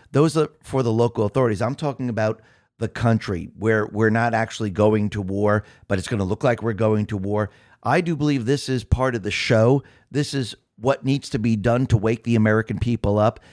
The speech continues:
and it has to be done so the people can take back the country. And the first part of this was to actually show the people what the criminal family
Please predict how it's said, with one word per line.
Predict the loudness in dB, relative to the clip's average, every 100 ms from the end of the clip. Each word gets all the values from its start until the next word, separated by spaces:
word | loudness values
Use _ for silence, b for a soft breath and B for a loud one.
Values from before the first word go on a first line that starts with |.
| b -2
and | 0
it | 0
has | -2 -2 -4
to | -2
be | 0
done | 2 2 0 b -4
so | -2
the | 2
people | 2 2
can | -2 0
take | 0 2
back | 0 -2
the | -6
country. | -4 -2 -2 -2 -10 -12 _ _ _ _ _
And | 0 0 -4 _
the | -8
first | -2 -2 0 0
part | 0 0
of | 0
this | -2 -4 b b b
was | 0 2 2
to | -2 -4
actually | -2 -2 -2 -6
show | -4 0 0
the | 0 -4
people | -4 -4 0 0 0 b b b b b _ _ _
what | -2 -2 -2 _ _
the | -4 -4 -4
criminal | -12 -4 0 2 2 0 -2 -10
family | -16 0 2 2 2 0